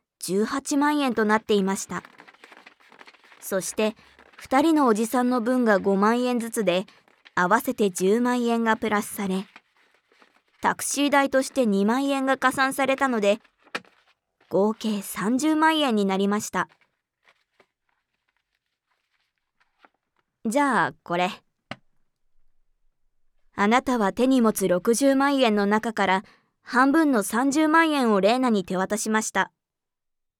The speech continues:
実はこの六十万円は、おじさん友達の二人からアテンド代金として三十万円ずつ受け取ったお金です。これにより、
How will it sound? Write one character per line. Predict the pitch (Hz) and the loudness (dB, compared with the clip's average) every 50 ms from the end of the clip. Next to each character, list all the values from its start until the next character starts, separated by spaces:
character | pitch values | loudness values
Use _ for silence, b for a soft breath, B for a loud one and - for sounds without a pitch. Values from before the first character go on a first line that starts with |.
| _ _ _ _ _ _ _ _ _ _ _ _ _ _ _ _ _ _ _ _ _ _ _ _ _ _ _ _ _ _ _ _ _ _ _ _ _ _ | _ _ _ _ _ _ _ _ _ _ _ _ _ _ _ _ _ _ _ _ _ _ _ _ _ _ _ _ _ _ _ _ _ _ _ _ _ _
実 | - 202 190 175 - 285 302 | -6 -6 -6 -4 -4 -2 0
は | 294 294 262 | 0 0 0
こ | - 226 208 | 0 0 0
の | 220 226 | 2 4
六 | 226 226 226 - 247 | 4 2 2 2 0
十 | 220 247 277 269 | 2 2 2 4
万 | 262 262 262 269 247 | 4 4 4 4 2
円 | 233 220 208 196 | 0 0 0 2
は、 | 185 185 190 202 b b b b b b _ _ | 2 2 2 0 b b b b b b _ _
お | - 190 | -2 -2
じ | 185 226 254 | 0 -2 -2
さ | - - 294 294 | 0 0 0 0
ん | 277 | 2
友 | - 294 277 302 262 | 2 2 2 4 2
達 | 254 240 - 233 | 2 0 0 -2
の | 208 190 | -2 -2
二 | 180 - - 220 | -4 -4 -4 -4
人 | 240 247 233 | -4 -4 -2
か | - 214 196 | -4 -4 -2
ら | 190 190 196 b b b _ _ _ _ _ _ | -2 -4 -6 b b b _ _ _ _ _ _
ア | 185 170 | -6 -6
テ | 156 - 208 240 | -2 -2 0 0
ン | 254 | 2
ド | 262 277 269 | 4 4 4
代 | 277 294 302 285 | 6 4 4 2
金 | - 262 247 220 | -2 -4 -4 -2
と | - 202 | -4 -4
し | 196 - | -4 -4
て | - 190 180 | -4 -6 -6
三 | - - 185 202 233 | -4 -4 -2 -2 -2
十 | 233 262 294 285 | 0 2 2 2
万 | 277 285 285 294 | 4 2 2 2
円 | 294 294 294 262 | 0 -2 -2 -2
ず | 311 285 | -4 -4
つ | 254 254 | 0 0
受 | 233 202 185 - 196 | 0 0 0 0 -2
け | 196 | 0
取 | 240 233 | 0 -2
っ | - - | -2 -2
た | - 214 196 | -2 -2 -2
お | 180 | -2
金 | 175 190 185 190 190 | -4 -4 -4 -2 0
で | 196 202 208 | 0 -2 -2
す。 | - - - - _ _ _ _ _ _ _ _ _ _ _ _ _ _ _ _ _ _ _ _ _ _ _ _ _ _ _ _ _ _ _ _ _ _ _ _ _ _ _ _ _ _ _ _ _ _ _ _ _ _ _ _ _ _ _ _ _ _ _ _ | -4 -10 -18 -20 _ _ _ _ _ _ _ _ _ _ _ _ _ _ _ _ _ _ _ _ _ _ _ _ _ _ _ _ _ _ _ _ _ _ _ _ _ _ _ _ _ _ _ _ _ _ _ _ _ _ _ _ _ _ _ _ _ _ _ _
こ | - 190 180 | -4 0 2
れ | 190 202 | 2 2
に | 208 220 208 | 4 2 2
よ | 214 202 | 2 0
り、 | 190 196 202 214 | 0 0 -2 -4